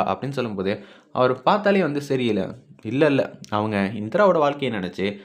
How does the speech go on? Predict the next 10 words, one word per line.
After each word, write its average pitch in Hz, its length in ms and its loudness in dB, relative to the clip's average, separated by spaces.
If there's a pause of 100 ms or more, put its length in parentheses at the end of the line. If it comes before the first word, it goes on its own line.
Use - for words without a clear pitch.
(220)
சோகமா 185 380 2
இருப்பாங்கன்னு 95 460 0 (320)
சிவா 151 300 2
வந்து 127 200 2
டைவர்ட் 131 260 2
பண்ணிடுறாரு. 101 440 2 (200)
எனக்கு 104 280 -6
தெரிஞ்சு 135 320 -2
வேற 123 220 2
ஏதோ 143 140 4